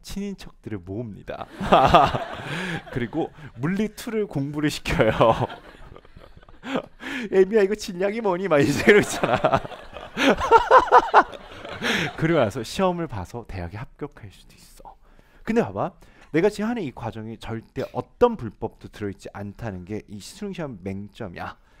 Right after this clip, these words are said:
탐구각이 너-, 탐구 과목이 너무 많아요. 특히나 사탐들 보면 너희 좀 줄여야 될 생각 들지? 과탐도 마찬가지야. 이게 원, 투 나누지 말고 그냥 물, 화, 생지 중에 하는데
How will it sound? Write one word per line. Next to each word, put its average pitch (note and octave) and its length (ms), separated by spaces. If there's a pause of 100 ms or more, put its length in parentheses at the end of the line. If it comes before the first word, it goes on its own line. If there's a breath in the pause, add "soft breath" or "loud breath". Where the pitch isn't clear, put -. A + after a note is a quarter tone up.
(400 soft breath)
탐구각이 A3+ 720
너-, G#2+ 280
탐구 B3+ 380
과목이 G3 320
너무 F#3+ 340
많아요. F2+ 540 (580 soft breath)
특히나 - 300
사탐들 C4 500
보면 C#3 220
너희 G#2 120
좀 E3 140
줄여야 C#4 300
될 A#3+ 160
생각 F#3 240
들지? A2+ 520
과탐도 A3 420
마찬가지야. D#3 640 (240 loud breath)
이게 - 80
원, C3+ 220
투 - 120
나누지 D#3 360
말고 A#2+ 180
그냥 B2+ 220
물, D#3+ 160
화, G3 180
생지 G#3+ 380
중에 C3+ 180
하는데 C#3 380